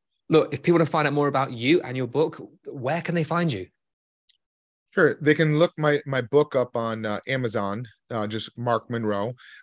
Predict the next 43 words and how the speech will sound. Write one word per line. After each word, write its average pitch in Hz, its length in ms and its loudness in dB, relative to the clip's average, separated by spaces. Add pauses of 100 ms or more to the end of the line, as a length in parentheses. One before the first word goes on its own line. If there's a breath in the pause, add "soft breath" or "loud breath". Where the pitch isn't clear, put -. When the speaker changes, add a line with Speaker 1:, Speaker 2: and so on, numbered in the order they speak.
(100)
Speaker 2:
Um, 110 260 -2
my 120 140 0
website, 123 640 2 (180)
um, 110 500 -4
you 127 80 -6
know, 107 160 -2
I 104 80 -2
have, 110 380 0
uh, 104 420 -2
some 117 240 -6
groups. 120 680 -6
Uh, 104 260 -2
I 104 80 -4
got 110 160 0
a, 104 200 -8
a 107 40 -6
Facebook 120 480 -4
group 120 260 -4
with 110 120 -2
over 107 180 0
fifty 113 260 -8
thousand 107 380 -4
members 107 320 -4
in 117 140 -6
there. 113 280 -6 (480 soft breath)
Um, 104 360 -4
so 123 120 -6
you 107 100 -2
can 110 120 -10
kinda 113 280 -6
go 110 180 -2
there. 117 440 -2
Uh, 107 160 -4 (340 loud breath)
Mark 123 340 2
Monroe, 120 540 0
this, - 380 -10 (140)
uh, 110 180 -4
dash 117 500 -4
there. 98 500 -6
Uh, 95 140 -8
what 127 160 -4
is 165 140 0
that? 107 180 0